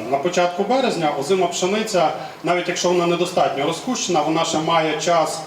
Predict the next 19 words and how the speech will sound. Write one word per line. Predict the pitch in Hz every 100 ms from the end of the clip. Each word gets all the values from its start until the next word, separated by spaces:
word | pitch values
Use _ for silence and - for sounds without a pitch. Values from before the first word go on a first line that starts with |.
| - - - -
до | 147
збільшення | - 185 - 143 147
світлового | 170 151 151 151 151
дня, | 147 151 147 139 127 -
е, | 123 120 120 120 - - - - -
більше | 175 -
розкущитися, | 156 156 - 247 208 202 190 185
підігнати | 156 151 143 156 -
всі | - 151
бокові | 139 - 151
пагони, | 156 214 214 180 180 170 160 - - - - 127
відповідно, | 156 156 180 156
більше | 151 170 -
накопичити | 160 160 156 165 160 -
поживних | 147 156 165 156 147
речовин, | 160 160 196 247 208
щоб | - 156 -
потім, | 185 185 156 - - - - - -
е, | 120 120